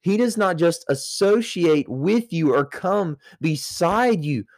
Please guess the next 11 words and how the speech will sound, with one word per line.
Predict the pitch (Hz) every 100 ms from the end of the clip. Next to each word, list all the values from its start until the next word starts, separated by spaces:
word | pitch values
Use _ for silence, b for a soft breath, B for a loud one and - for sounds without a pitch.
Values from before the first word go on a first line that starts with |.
| b -
but | 170
he | 139 214 247
is | 185 180 156
united | 185 175 175 202 247 220 175
with | 180 247 285 -
you. | 117 85 _ _ _ _ _ _ _ _ _ _ _ _ _ _ _ _ _ _
Now, | - 147
there | 196
is | 156
much | 160 160 139
deeper | 113 160 185 165 147